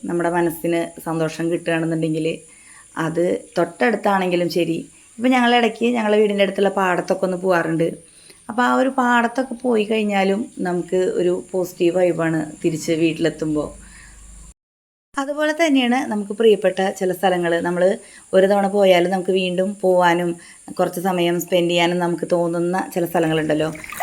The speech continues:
അതിലൊന്നാണ് ട്ടോ ഈ ഒരു തുമ്പൂർ മൊഴി. അതുപോലെ തന്നെ അതിരപ്പള്ളി അതെ ട്ടോ. എത്ര വട്ടം നമുക്ക് പോയി കഴിഞ്ഞാലും പിന്നെയും പോവാൻ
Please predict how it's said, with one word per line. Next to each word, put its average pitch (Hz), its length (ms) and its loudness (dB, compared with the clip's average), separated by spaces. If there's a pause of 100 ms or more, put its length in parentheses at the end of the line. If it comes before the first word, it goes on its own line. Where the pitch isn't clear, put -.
അതിലൊന്നാണ് 180 580 2
ട്ടോ 160 60 2 (100)
ഈ 170 40 4 (100)
ഒരു 165 120 2 (140)
തുമ്പൂർ 160 380 0
മൊഴി. 156 220 0 (380)
അതുപോലെ 185 320 2 (100)
തന്നെ 175 220 2 (160)
അതിരപ്പള്ളി 170 480 2 (100)
അതെ 151 240 2
ട്ടോ. 151 80 -4 (400)
എത്ര 180 200 2
വട്ടം 170 280 0
നമുക്ക് 170 260 -2
പോയി 170 220 2
കഴിഞ്ഞാലും 160 440 0 (380)
പിന്നെയും 185 360 2
പോവാൻ 180 280 0